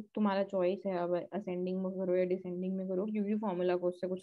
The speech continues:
फर्क पड़ नहीं रहा है, summation भी है। स्टेप टू में mean calculate करो,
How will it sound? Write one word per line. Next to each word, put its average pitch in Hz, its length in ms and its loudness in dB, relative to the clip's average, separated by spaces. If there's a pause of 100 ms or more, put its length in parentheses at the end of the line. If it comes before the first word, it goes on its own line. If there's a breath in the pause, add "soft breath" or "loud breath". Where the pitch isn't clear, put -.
फर्क 180 260 0
पड़ 175 80 0
नहीं 170 220 -4
रहा 147 120 -8
है, 165 60 -12
summation 180 560 -2
भी 208 180 4
है। 214 120 -6
स्टेप - 1200 -6
टू 214 80 0
में 208 160 6
mean 214 280 6
calculate 214 520 0
करो, 247 240 2